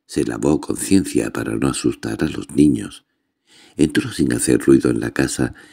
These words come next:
y vio que éstos reculaban asustados hacia él, señalando con el dedo el interior de la vivienda. «Mira, mira,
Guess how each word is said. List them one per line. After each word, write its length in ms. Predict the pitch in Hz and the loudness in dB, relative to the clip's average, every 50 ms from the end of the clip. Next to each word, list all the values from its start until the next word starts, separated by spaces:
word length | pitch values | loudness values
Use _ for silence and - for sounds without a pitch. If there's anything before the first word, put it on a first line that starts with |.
| - - - - - - _ - | -20 -20 -20 -20 -20 -8 _ 2
y 60 | 69 | 4
vio 300 | 65 76 85 90 87 87 | 6 6 6 4 4 0
que 100 | - 87 | -2 -4
éstos 500 | 90 87 - - - 65 58 55 57 - - | -4 -4 -8 -6 -4 -4 -4 -4 -8 -14 -12
reculaban 720 | - - 65 - - - - 60 65 69 - - 62 60 58 | -6 -4 -4 -2 0 2 2 2 2 2 0 0 0 -2 -2
asustados 800 | 57 - - 57 55 - - - 62 60 - 58 - - - | -4 -4 -6 -6 -6 -6 -8 -6 -6 -4 -4 -6 -6 -6 -10
hacia 320 | 60 - - - 53 57 60 | -10 -6 -4 -2 -2 0 0
él, 140 | 65 64 | -2 -2
señalando 760 | - - - 64 64 60 62 58 57 78 87 85 73 69 - - | -2 -2 0 2 2 2 2 0 0 0 0 0 0 0 0 2
con 160 | 67 60 58 | 2 0 0
el 160 | 58 57 57 | 0 0 2
dedo 260 | - 64 62 - 62 | 4 4 4 4 2
el 120 | 58 58 62 | 2 2 2
interior 520 | 60 58 - 58 58 - 64 62 58 58 | 2 2 2 0 2 4 2 2 2 2
de 120 | 60 58 | 0 -2
la 140 | 57 55 53 | -2 -2 -2
vivienda. 640 | - 60 62 - 64 64 62 57 52 - - - _ _ _ _ _ _ _ _ _ _ _ _ - - - _ - | -2 -2 -2 0 0 0 0 0 -4 -8 -10 -14 _ _ _ _ _ _ _ _ _ _ _ _ -20 -20 -20 _ 0
«Mira, 400 | - 175 175 147 - - - - - - - _ _ _ _ | 4 6 6 6 4 2 -4 -4 -12 -20 -20 _ _ _ _
mira, 460 | - 156 165 160 - - - - _ | 4 6 6 6 4 2 -4 -4 _